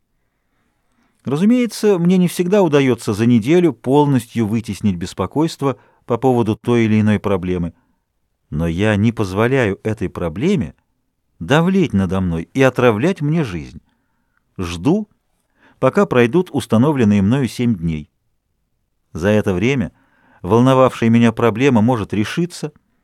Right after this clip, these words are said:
либо я изменю своё отношение к ней, и она перестанет тревожить меня. Мне принесло огромную пользу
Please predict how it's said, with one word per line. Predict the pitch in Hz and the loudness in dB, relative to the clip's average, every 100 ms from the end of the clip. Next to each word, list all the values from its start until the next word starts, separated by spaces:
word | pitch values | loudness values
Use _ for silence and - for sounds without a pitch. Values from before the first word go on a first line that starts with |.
| _ _ _ _ | _ _ _ _
либо | 110 202 208 | 0 2 2
я | 190 185 196 | 2 2 2
изменю | 165 143 156 160 190 | -2 0 2 2 0
своё | 131 120 117 | 2 4 4
отношение | 117 107 - 135 165 165 | 4 0 2 -2 -2 -4
к | 165 | -6
ней, | 156 147 _ _ _ _ | -6 -10 _ _ _ _
и | 190 | 0
она | 196 143 | 0 0
перестанет | 107 95 - 120 131 - | -2 -4 -2 0 0 -4
тревожить | 120 110 101 107 | -4 -4 -6 -4
меня. | 104 98 101 _ _ _ _ _ _ _ _ _ _ _ _ _ _ _ _ _ _ _ | -4 -4 -10 _ _ _ _ _ _ _ _ _ _ _ _ _ _ _ _ _ _ _
Мне | 101 131 | 2 2
принесло | 123 120 117 123 120 107 | 2 0 -2 0 0 0
огромную | 101 135 127 107 90 | -2 0 0 0 -2
пользу | - 233 160 73 | -4 -4 -4 -8